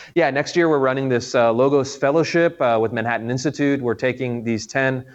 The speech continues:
uh, culture war projects. We're going to, uh, incubate them, accelerate them. Uh, hopefully they'll be delivering some results. Um, I'm also, uh,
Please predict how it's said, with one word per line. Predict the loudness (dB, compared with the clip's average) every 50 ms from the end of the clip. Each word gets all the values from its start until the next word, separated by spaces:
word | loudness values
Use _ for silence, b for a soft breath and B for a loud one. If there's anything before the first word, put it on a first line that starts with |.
| B B B B B -4
uh, | -4 -2
culture | 0 -2 -2 0 2 2
war | 2 2
projects. | 2 0 0 0 0 0 2 2 2 2 0 -4 -4
We're | -4 -2
going | 0 0 0 -2 -2
to, | 0 0 0 0 0 -4 b b b b b _ _
uh, | -8 0 0
incubate | 0 2 2 2 0 2 0 -2 0 0
them, | 0 0 2 0 -2 -4 -6
accelerate | -10 -12 -4 0 0 2 4 4 4 2 2 0 0
them. | 0 0 0 0 -2 -4 -6 -6 -2
Uh, | 0 0 0
hopefully | 0 0 0 0 0 0 0 2 4
they'll | 4 2
be | 2 0
delivering | 0 0 2 2 2 2 0 -2 -2 -4
some | -4 -4 -2 -2
results. | -2 0 2 2 2 2 0 -2 -8 -16 B B B B B B B -2
Um, | 0 0 0 -2 -4 -4 -4
I'm | -2 -2 0 0
also, | 0 0 0 0 0 2 2 4 2 2
uh, | 2 2 2 2 0 -2